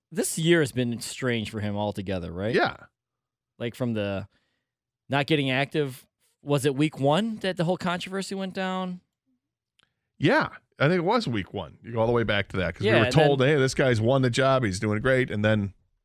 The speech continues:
Speaker 2: not so much. Not so fast, my friend.
Speaker 1: And then he's been, like, active, inactive, active, inactive. I guess, is this the final one?
Speaker 2: I, perhaps. I mean, 'cause we, we, ne-, we never see Broderick Martin, who is the, the draft pick.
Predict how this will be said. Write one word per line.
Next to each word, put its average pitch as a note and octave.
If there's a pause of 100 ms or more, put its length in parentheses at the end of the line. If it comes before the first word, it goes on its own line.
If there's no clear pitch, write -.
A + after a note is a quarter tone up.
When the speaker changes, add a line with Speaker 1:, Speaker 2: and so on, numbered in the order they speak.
(160)
Speaker 2:
not A#2
so D3+
much. C#3+
Not G#2+
so B2+
fast, C#3
my G#2
friend. A2+
Speaker 1:
And A#2+
then B2+
he's A#2+
been, A#2
like, A2 (340)
active, B2+
inactive, C3
active, A#2+
inactive. B2+
I A2+
guess, A#2
is F#2+
this C3
the D3+
final C3
one? G#2+ (240)
Speaker 2:
I, B2 (560)
perhaps. B2+
I C#3
mean, B2+
'cause B2
we, C3
we, A#2
ne-, B2
we C3+
never C#3+
see D3
Broderick B2+
Martin, A2 (100)
who A#2
is G#2
the, G#2 (100)
the G#2
draft G#2
pick. G2